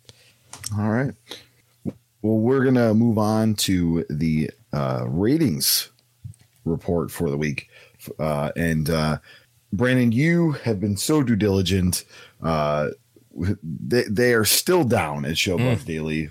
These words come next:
Speaker 1: We don't know if they're coming back.
Speaker 2: Hashtag
Speaker 1: And yet you're still
Speaker 2: pray for
Speaker 1: finding the
Speaker 2: Showbuzz
Speaker 1: numbers.
Speaker 2: Daily. A-, actually, we, we only have the f-, the big four programs this week. If this goes on much longer, I don't know what we'll do.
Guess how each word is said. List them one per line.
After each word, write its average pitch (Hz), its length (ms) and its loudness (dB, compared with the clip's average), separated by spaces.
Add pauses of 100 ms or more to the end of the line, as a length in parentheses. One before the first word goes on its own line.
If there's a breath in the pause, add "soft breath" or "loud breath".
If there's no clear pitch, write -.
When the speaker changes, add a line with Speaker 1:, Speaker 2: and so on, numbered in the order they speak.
(100)
Speaker 1:
We 92 80 0
don't 139 260 2
know 101 160 2
if 87 120 -2
they're 90 120 0
coming 78 300 0
back. 73 420 0 (140)
Speaker 2:
Hashtag 135 560 2
Speaker 1:
And 110 80 4
yet 110 180 0
you're 208 140 0
still - 300 2
Speaker 2:
pray 147 180 4
for 139 180 4
Speaker 1:
finding 107 100 2
the 156 60 4
Speaker 2:
Showbuzz 135 140 2
Speaker 1:
numbers. 110 200 4
Speaker 2:
Daily. 92 420 0 (880 loud breath)
A-, 110 120 -2 (460 loud breath)
actually, 131 600 0 (220)
we, 117 300 0
we 110 240 0
only 120 300 4
have 92 340 0
the 98 80 -2
f-, - 140 -8 (120)
the 101 80 0
big 90 180 -2
four 82 180 -2
programs 76 460 -4
this - 160 -4
week. - 260 -10 (580)
If 120 120 -2
this 139 140 2
goes 127 220 2
on 123 140 4
much 117 240 0
longer, 101 480 2 (680 loud breath)
I 104 80 0
don't 95 140 4
know 87 80 2
what 85 160 2
we'll 87 120 -4
do. 92 280 0